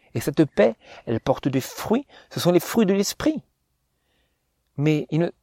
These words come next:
il ne s'agit pas simplement de faire une liste, mais d'explorer patiemment certains aspects de cette liste des fruits de l'esprit. Pour que ça ne soit pas simplement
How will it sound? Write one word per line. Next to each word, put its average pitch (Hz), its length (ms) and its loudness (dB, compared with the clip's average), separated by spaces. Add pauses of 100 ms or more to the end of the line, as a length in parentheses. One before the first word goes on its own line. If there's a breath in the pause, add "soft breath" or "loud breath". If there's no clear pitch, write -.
(120)
il 160 40 -2
ne 156 60 2
s'agit 185 240 0
pas 262 140 2
simplement 165 320 -4
de 139 140 0
faire 151 320 0
une 143 260 -2
liste, 226 520 -4 (320 soft breath)
mais 110 160 -4
d'explorer 185 840 -2 (800)
patiemment 196 640 -2 (1400)
certains 160 540 -2
aspects 156 480 -2 (1000)
de 101 60 -4
cette - 360 -4
liste - 500 -10 (220)
des 98 160 -4
fruits - 440 -10 (380)
de 95 120 -6
l'esprit. - 500 -10 (1600)
Pour 151 120 0
que 180 100 0
ça 185 100 0
ne 170 60 -2
soit - 140 2
pas 233 140 4
simplement 202 360 0